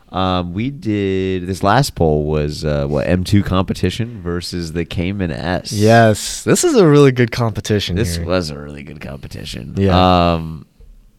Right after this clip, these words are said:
Speaker 1: I, you want, you want me to go first? Or you want to go first?
Speaker 2: Um, I think let's actually remind
Speaker 1: Oh,
Speaker 2: the
Speaker 1: right,
Speaker 2: viewers
Speaker 1: the
Speaker 2: of
Speaker 1: rules.
Speaker 2: what the,
Speaker 1: The
Speaker 2: you wanna go over the
Speaker 1: rules.
Speaker 2: rules? Okay.
Speaker 1: Yeah.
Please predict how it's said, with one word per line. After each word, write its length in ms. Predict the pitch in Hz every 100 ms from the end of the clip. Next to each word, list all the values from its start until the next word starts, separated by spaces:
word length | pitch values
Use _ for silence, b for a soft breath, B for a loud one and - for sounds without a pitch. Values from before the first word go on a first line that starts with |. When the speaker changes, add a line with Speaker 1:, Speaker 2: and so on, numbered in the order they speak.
| - - -
Speaker 1:
I, 760 | 104 131 165 175 165 160 131 92 B B B
you 140 | 101 101
want, 120 | 107
you 100 | 117
want 140 | 113
me 80 | 120
to 60 | 131
go 120 | 147
first? 240 | 170 165
Or 40 | 123
you 40 |
want 120 | 95
to 60 | 78
go 100 | -
first? 340 | 76 - - - B B B B _ -
Speaker 2:
Um, 560 | 127 127 127 127 127 - _ -
I 60 |
think 160 | 165 302
let's 160 | 170
actually 400 | 139 120 117 104 -
remind 600 | 107 104 98 101 101 95
Speaker 1:
Oh, 280 | 104 117 110
Speaker 2:
the 80 | 104
Speaker 1:
right, 100 | 95
Speaker 2:
viewers 160 | 92 87
Speaker 1:
the 80 |
Speaker 2:
of 120 | 95 87
Speaker 1:
rules. 120 | 107
Speaker 2:
what 140 | 104
the, 320 | - 104 95 - - - _ - - _ _ _ _
Speaker 1:
The 60 | 90
Speaker 2:
you 40 | 98
wanna 100 | 95
go 100 | 98
over 120 | 95
the 60 |
Speaker 1:
rules. 280 | 92 107 107
Speaker 2:
rules? 100 | -
Okay. 140 | 107 82
Speaker 1:
Yeah. 200 | 85